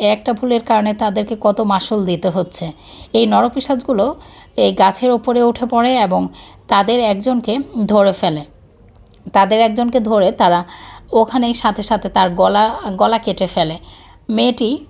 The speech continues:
নিচে, দেহ নিচে পড়ে যায়, কিন্তু মাথাটা ঝুলে থাকে। তারপর তারা ওখানে কোনো মতে একজন, আম, কোনো মতে সেখান থেকে পালিয়ে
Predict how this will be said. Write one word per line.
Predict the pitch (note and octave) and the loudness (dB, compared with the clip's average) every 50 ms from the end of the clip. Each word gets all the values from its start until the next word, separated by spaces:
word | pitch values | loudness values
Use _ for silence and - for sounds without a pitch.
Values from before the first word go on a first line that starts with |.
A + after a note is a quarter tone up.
| - - | -6 -2
নিচে, | G#3+ G#3+ A3+ G#3+ - A#3+ | 0 0 0 -2 -4 -6
দেহ | G3+ F#3 A3 A3+ A3+ A#3+ | -2 0 2 2 2 4
নিচে | C#4 C4+ C4+ C4+ C4+ C#4 | 4 4 4 4 2 0
পড়ে | C4+ - B3+ B3+ | 0 0 0 2
যায়, | A3+ G#3 G3+ A3+ | 2 2 0 0
কিন্তু | - A3+ G#3 G3+ G#3+ | -2 -4 -4 -2 0
মাথাটা | G#3+ G#3 G3+ G3 - A3+ G#3+ A#3+ | 0 0 0 0 -2 -6 -6 -4
ঝুলে | A3+ F#3+ E3+ F3 F3 E3+ | -4 -4 -2 0 0 0
থাকে। | D#3+ - F3 C#3+ - E3 D#3 - - - - - - - - - - - - - _ - _ - | 0 -2 -4 -6 -6 -10 -14 -14 -18 -20 -20 -20 -20 -20 -20 -20 -20 -20 -20 -20 _ -20 _ -2
তারপর | - G#3 G3 G3 - G#3+ | 0 0 0 2 0 0
তারা | G#3 G#3 - G3+ G3 G3 | 0 2 2 2 2 2
ওখানে | G#3 G#3 - - C4 B3 | 0 -2 -4 -4 -4 -4
কোনো | A#3+ - B3 B3 | -4 -4 -2 0
মতে | B3+ A#3+ A3+ F#3+ - F#3 | 0 0 0 0 -2 -4
একজন, | G3+ B3+ B3 A#3 G#3 G3 G3 G3 A3+ A#3 | -6 -6 -4 -2 -2 -2 -2 -2 -4 -4
আম, | A#3 G#3 F#3+ F#3+ F#3+ G3 - - - | -2 -2 -2 -2 -2 -4 -6 -8 -4
কোনো | - A#3 A#3 A#3+ | -2 -2 0 2
মতে | A#3 A#3 A3+ C4 B3 | 0 0 0 -2 -4
সেখান | A3 - A#3 A3 - B3 A#3 | -4 -4 -6 -4 -4 -6 -4
থেকে | - B3+ A#3 A#3+ A#3+ | -4 -4 -4 -4 -4
পালিয়ে | A#3 - - G3+ F#3+ G3 A3+ B3 A3+ F#3 G#3+ | -4 -2 0 0 2 0 0 0 0 0 0